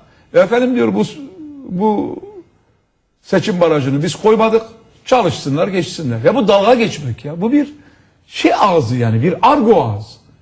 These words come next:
"Çalışsınlar, geçsinler." Ben de aynı şekilde cevap verdim. "Altı çocuğum var," dedim. "Biraz daha çalışalım.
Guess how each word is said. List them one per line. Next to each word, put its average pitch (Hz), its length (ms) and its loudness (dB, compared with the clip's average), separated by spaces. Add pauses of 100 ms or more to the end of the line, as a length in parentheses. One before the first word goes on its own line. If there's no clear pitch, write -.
(360)
"Çalışsınlar, 208 640 0
geçsinler." 180 580 0
Ben 262 160 0
de 247 240 2 (240)
aynı 247 260 0
şekilde 175 420 0
cevap 170 300 4
verdim. 165 300 -2 (300)
"Altı 208 280 0
çocuğum 190 420 0
var," 139 160 2
dedim. 190 240 0
"Biraz 202 240 2
daha 190 160 4
çalışalım. 180 500 0